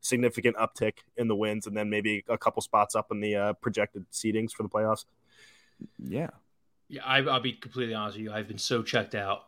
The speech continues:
Speaker 3: when he's not in. It's just,
Speaker 1: Yeah.
Speaker 3: it doesn't,
Speaker 1: Dude,
Speaker 3: it
Speaker 1: I'm the
Speaker 3: doesn't
Speaker 1: same
Speaker 3: feel
Speaker 1: way.
Speaker 3: like
Speaker 1: I'm the same way. Yeah.
Speaker 3: doesn't feel like real basketball. It's like, okay, we're playing Portland, but it's like we're playing Portland minus Embiid. Or I think we played Portland earlier this, this year, and I was kinda checked out. It was like we, we lost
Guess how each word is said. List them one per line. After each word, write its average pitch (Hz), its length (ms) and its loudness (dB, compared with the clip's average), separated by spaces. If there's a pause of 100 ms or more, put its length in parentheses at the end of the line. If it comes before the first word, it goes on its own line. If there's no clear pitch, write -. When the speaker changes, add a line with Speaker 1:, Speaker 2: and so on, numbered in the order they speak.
(680)
Speaker 3:
when 120 120 4
he's 110 240 0
not 101 240 4
in. 92 180 0 (260)
It's 135 180 6
just, 156 160 8
Speaker 1:
Yeah. - 140 12
Speaker 3:
it 104 40 10
doesn't, 175 220 8
Speaker 1:
Dude, 180 100 12
Speaker 3:
it - 40 12
Speaker 1:
I'm 131 60 12
the 156 40 12
Speaker 3:
doesn't 175 160 8
Speaker 1:
same 180 160 12
Speaker 3:
feel 165 80 12
Speaker 1:
way. 180 80 12
Speaker 3:
like 156 100 10
Speaker 1:
I'm 143 120 10
the 170 80 4
same 156 200 10
way. 202 220 6
Yeah. 147 220 0 (220)
Speaker 3:
doesn't 185 200 0
feel 170 160 0
like 147 100 2
real 135 180 6
basketball. 110 520 2
It's 113 80 -4
like, 143 100 2
okay, 143 240 6
we're 131 80 6
playing 139 340 2
Portland, 117 420 4
but 110 100 -2
it's 110 100 -4
like 110 80 -2
we're 110 80 -10
playing 127 220 2
Portland 117 340 2
minus 104 520 2 (460)
Embiid. 104 460 0 (420)
Or 113 420 2 (600)
I - 40 0
think 151 120 2
we 151 60 2
played 139 260 4
Portland 131 360 4
earlier 131 280 6
this, 123 300 0
this - 180 -2
year, 160 140 6
and 139 80 6
I - 20 0
was 110 100 -4
kinda 113 200 0
checked 110 240 0
out. 110 140 2
It 107 40 0
was 110 120 -2
like 113 100 0
we, 135 260 0
we 131 120 2
lost 135 540 4